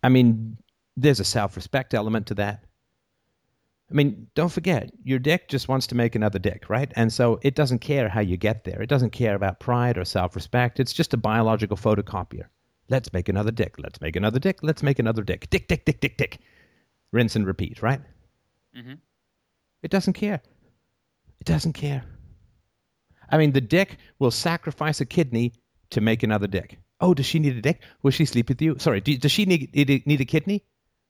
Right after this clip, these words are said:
Speaker 1: Will, will she sleep with you if we give her a kidney? Fuck, give her the kidney. Then we get the egg, and I get another dick," right?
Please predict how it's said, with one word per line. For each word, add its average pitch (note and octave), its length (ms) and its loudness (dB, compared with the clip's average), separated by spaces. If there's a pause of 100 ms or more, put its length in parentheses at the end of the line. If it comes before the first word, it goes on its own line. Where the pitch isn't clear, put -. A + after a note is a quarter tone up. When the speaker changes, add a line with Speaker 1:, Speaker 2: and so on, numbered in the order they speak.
Speaker 1:
Will, C3+ 300 2
will C3 180 0
she F#3+ 160 -4
sleep C#3+ 260 -4
with E3 140 -4
you F#3 100 0
if C#3+ 120 -4
we A#2+ 100 2
give C#3+ 180 -2
her D3 60 0
a C3+ 60 0
kidney? D#3 300 -2 (220)
Fuck, - 180 -8
give F3+ 120 -4
her F3+ 60 -12
the F3 100 -10
kidney. D#3 340 -8 (540)
Then C3 160 2
we C3 60 2
get D3 200 -2
the C3 140 -4
egg, A#2+ 240 -2 (240)
and A2 100 0
I G#2+ 60 0
get G2 180 0
another F#2 260 -2
dick," E2 360 -12
right? B2+ 200 -8